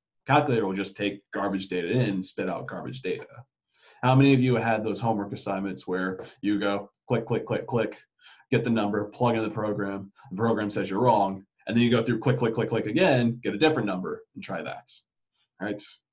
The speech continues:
I saw one head nod, so, um, I, I reached someone here, <laughs> right? So the, once again, the goal is just to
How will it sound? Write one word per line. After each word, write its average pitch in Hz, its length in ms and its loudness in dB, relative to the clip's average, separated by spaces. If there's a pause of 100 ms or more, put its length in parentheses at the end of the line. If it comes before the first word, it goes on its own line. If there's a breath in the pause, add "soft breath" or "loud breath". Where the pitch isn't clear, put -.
(1300 loud breath)
I 110 60 -8
saw 117 240 4
one 113 180 4
head 107 220 2
nod, 90 300 -2
so, 90 100 -6
um, 90 320 -8 (100)
I, 90 180 -14 (260)
I 101 60 -2
reached 131 200 6
someone 90 320 2
here, 92 340 0 (380 loud breath)
<laughs> - 380 -20
right? 98 160 -8 (480 loud breath)
So 160 360 6
the, 165 220 -2
once 180 200 2
again, - 280 -2
the 151 80 8
goal 180 180 4
is 202 80 2
just 190 220 -4
to 190 160 -6